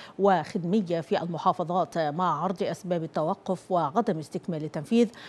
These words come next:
والمقترحات والمق- الجدول الزمني اللازم لاستكمال تلك المشروعات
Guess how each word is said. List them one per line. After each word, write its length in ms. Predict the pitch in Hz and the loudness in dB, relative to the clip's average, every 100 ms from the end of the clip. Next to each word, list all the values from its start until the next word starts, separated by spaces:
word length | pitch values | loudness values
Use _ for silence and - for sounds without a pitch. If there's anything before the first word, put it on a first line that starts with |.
| - | 0
والمقترحات 960 | 208 202 175 240 - 214 170 196 240 262 | 6 6 6 2 2 0 0 0 0 4
والمق- 580 | 208 175 170 185 - - - - | 2 2 -2 -4 -4 -20 -18 -4
الجدول 500 | 190 240 208 170 175 | 4 6 6 0 0
الزمني 500 | 190 170 156 175 220 | -2 -2 -2 0 -2
اللازم 400 | 170 214 196 165 | 2 2 2 0
لاستكمال 500 | 151 156 156 180 160 | -6 -8 -6 -4 -2
تلك 200 | 175 170 | -4 -2
المشروعات 640 | 165 151 - 160 147 220 | -4 -4 -4 -2 2 4